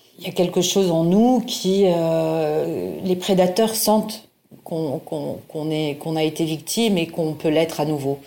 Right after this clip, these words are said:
Et du coup, ça met beaucoup de temps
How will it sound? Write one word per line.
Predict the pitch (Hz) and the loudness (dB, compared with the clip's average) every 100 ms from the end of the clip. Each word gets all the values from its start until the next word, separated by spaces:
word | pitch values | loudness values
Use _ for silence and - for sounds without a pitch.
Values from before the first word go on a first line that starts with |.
| - - - - _ _ | -20 -20 -20 -20 _ _
Et | 175 170 170 165 | -2 0 2 0
du | 165 180 | -2 -4
coup, | - | -2
ça | 269 - 196 | -2 0 2
met | 180 180 | 4 2
beaucoup | 175 220 294 | 0 0 0
de | 233 | 0
temps | - 190 202 | 2 0 -2